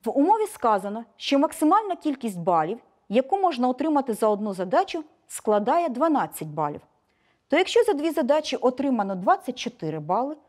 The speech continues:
то це означає, що за кожну з цих двох задач було отримано по дванадцять балів. Це можна записати наступним чином.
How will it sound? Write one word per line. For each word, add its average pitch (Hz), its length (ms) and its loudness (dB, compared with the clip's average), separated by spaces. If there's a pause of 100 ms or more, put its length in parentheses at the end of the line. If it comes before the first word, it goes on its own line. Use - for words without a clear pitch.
(360)
то 302 100 0
це 427 220 2
означає, 262 640 0 (260)
що - 200 -2
за 277 120 0
кожну 277 400 0
з - 80 -10
цих 247 280 -2
двох 214 300 0
задач 269 440 0 (260)
було 285 380 2
отримано 254 540 -2
по - 220 0
дванадцять 214 560 -2
балів. 151 340 -4 (840)
Це - 180 2
можна 285 340 4
записати 311 540 -2
наступним 277 540 -2
чином. 156 360 -8